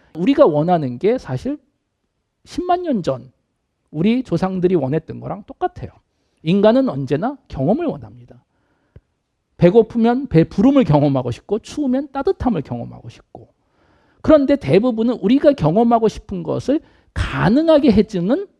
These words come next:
장소, 도구, 물건들을 우리가 소유해야만이 그 경험을 할 수 있었습니다.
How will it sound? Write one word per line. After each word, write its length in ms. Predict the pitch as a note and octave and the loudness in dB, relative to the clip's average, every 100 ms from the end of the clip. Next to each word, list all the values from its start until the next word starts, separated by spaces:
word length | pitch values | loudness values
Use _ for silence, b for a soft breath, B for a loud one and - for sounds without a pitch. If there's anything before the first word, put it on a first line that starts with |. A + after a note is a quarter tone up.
| _ _ _ _ _ _ | _ _ _ _ _ _
장소, 800 | - - D#3+ F#3 F3+ A#3+ D4+ D#4+ - | -6 -2 0 -2 0 0 0 -6 -4
도구, 540 | - D#3+ E3 B3 E4+ _ _ | 0 0 0 -2 -2 _ _
물건들을 720 | C#3+ G3+ A#3+ B3 G3 D#3 G#3 | 0 2 2 2 0 2 2
우리가 300 | E3+ C#3+ G3 | 2 0 0
소유해야만이 1040 | G#3+ - G3+ C#4 F4+ A#3 G#3 D#3+ C#3 C3+ A3 | -2 -2 2 6 6 6 4 0 -4 -6 -4
그 160 | - | -2
경험을 420 | F#3+ C3 C3+ D3 | -2 -2 -4 -2
할 80 | C#3+ | -4
수 100 | - | -4
있었습니다. 680 | A#2+ - - - A2+ _ _ | -8 -10 -10 -16 -20 _ _